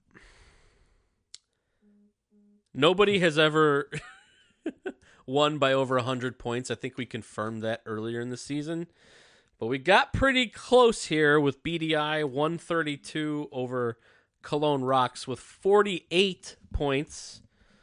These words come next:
Uh, we knew that they were going to be riddled with bye weeks and injuries this week.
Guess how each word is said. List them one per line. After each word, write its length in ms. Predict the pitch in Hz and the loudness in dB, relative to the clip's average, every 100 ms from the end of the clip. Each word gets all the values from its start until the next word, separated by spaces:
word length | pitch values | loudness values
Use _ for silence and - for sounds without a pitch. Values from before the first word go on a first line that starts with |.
| _ _ _ - | _ _ _ -14
Uh, 420 | 127 123 117 110 | -10 -8 -6 -8
we 160 | 139 143 | -6 -2
knew 180 | 151 | 0
that 180 | 147 139 | 0 0
they 140 | 151 147 | 2 2
were 160 | 143 | 0
going 320 | 123 139 139 131 | 0 0 0 -4
to 120 | 135 | -8
be 520 | 123 120 120 117 110 - - - | -6 -4 -4 -4 -6 -8 -20 -4
riddled 400 | 131 135 131 123 | -2 0 0 -2
with 400 | 120 117 - - | -2 -2 -2 -2
bye 280 | 127 131 131 | 2 2 2
weeks 480 | 135 131 - - - | -2 -4 -8 -18 -10
and 240 | 110 104 | -10 -10
injuries 640 | 151 143 139 139 139 131 - | -8 -6 -4 -2 -2 -4 -6
this 240 | 131 - | -10 -8
week. 440 | 131 127 - - | -6 -6 -8 -20